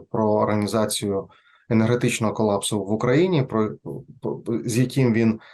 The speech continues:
постійно намагається просунутися, тому що це дійсно є для нього, як вважається, е, єдиним шансом. Але з військової точки зору, єдиним шансом є все ж таки організація,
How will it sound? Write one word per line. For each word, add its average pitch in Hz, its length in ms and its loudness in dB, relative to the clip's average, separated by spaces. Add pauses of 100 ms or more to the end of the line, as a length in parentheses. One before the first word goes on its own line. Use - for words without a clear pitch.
(180)
постійно 113 680 2
намагається 110 580 0
просунутися, 117 720 -2 (140)
тому 107 200 0
що 107 180 -2
це 104 260 0
дійсно 104 380 0
є 101 320 0
для 101 100 0
нього, 98 340 2 (360)
як 104 220 -2
вважається, 101 600 0
е, - 640 -4
єдиним 110 380 0
шансом. 92 460 -4 (320)
Але 120 320 2
з 113 80 -2
військової 190 460 4
точки 139 320 0
зору, 98 360 -2 (520)
єдиним 156 340 4
шансом 156 420 2
є 131 400 2
все - 200 -4
ж 135 100 -8
таки 131 200 -2
організація, 110 960 0